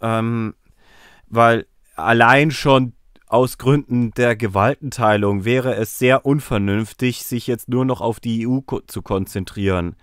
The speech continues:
oder nur noch auf ganz Europa, w-, weil die E U ist halt, wie ich auch nicht schon zum ersten Mal sage, äh, was ihre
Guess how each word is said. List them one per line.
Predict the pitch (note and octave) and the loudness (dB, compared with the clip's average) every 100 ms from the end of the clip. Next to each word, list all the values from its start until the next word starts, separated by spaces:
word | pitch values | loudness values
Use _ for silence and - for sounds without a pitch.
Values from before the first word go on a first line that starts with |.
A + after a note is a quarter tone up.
| _ - - - | _ -20 -20 -8
oder | A2+ A2 | -2 0
nur | G#2+ A#2+ B2 | 0 0 0
noch | B2 - | -2 0
auf | A2+ G#2+ | -2 0
ganz | A#2 A2+ - | -2 -2 -2
Europa, | A2 G#2 B2 B2 A2+ G2 F2+ - | -4 -2 -2 -2 0 0 0 -6
w-, | G#2 G#2+ A2 - | -12 -10 -10 -6
weil | A2 G#2+ A2 | -2 0 0
die | A2 A#2 G2+ | -4 -6 -4
E | |
U | G#2 A2 C3 C3+ | -6 -4 -4 -4
ist | C3 B2 - | -4 -6 -4
halt, | C3 B2 A#2+ - - - - | -4 -4 -4 -10 -20 -20 -14
wie | - G#2+ | -2 -2
ich | - _ | -2 _
auch | - A#2+ C3 | 2 2 2
nicht | A2 G2 | -4 -6
schon | F#2 E2+ | -6 -6
zum | F2+ C#2+ | -6 -6
ersten | F2+ F#2 F#2+ | -6 -4 -4
Mal | G2 | -4
sage, | F#2+ F#2+ F#2+ G#2+ A#2+ A#2 - - - - - | -2 -2 0 -2 -6 -8 -16 -20 -20 -20 -6
äh, | G#2+ G#2 G#2 - | -2 0 0 -2
was | A2+ G#2+ - | -6 -6 -10
ihre | A2+ A#2 A2+ G#2+ G2+ G2+ F#2 | -4 -2 0 0 0 0 -2